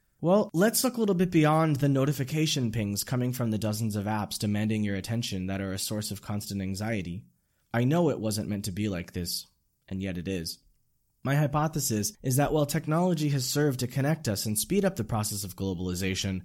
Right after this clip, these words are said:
it has in essence destroyed the human touch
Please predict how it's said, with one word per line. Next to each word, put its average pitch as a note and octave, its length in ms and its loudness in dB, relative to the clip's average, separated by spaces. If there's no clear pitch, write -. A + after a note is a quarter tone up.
it F3+ 100 4
has F#3+ 160 6
in F3 80 2
essence D3+ 400 2
destroyed C#3+ 540 2
the C#3 80 0
human B2+ 320 2
touch - 500 -2